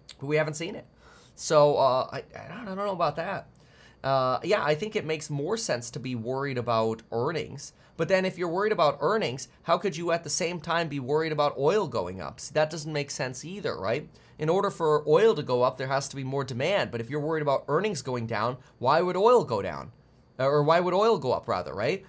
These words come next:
Because if company earnings are going down, that means the economy is contracting, which means oil should be coming down as well. Now, I, I find it very difficult to make the argument that, "Oh, oil's gonna skyrocket at the same time as earnings are gonna go down." Why?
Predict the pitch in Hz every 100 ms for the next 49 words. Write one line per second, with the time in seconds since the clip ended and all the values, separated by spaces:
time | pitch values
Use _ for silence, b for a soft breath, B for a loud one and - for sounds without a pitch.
0 | B 147 156 151 214 196 175 156 202 156
1 | 147 139 131 165 190 156 147 147 143 127
2 | 151 156 147 120 135 - 147 190 - 117
3 | 135 131 147 131 151 151 160 - 123 123
4 | 139 131 131 123 113 135 180 - - b
5 | b b b b b _ - 156 151 147
6 | - _ _ - 165 160 160 156 156 175
7 | 160 156 139 139 170 143 127 139 139 135
8 | 160 143 123 117 127 185 156 175 220 151
9 | 190 185 - 190 208 151 156 156 151 175
10 | 175 175 151 131 165 185 120 113 107 101
11 | 95 71 - b b b - 113 131 185
12 | -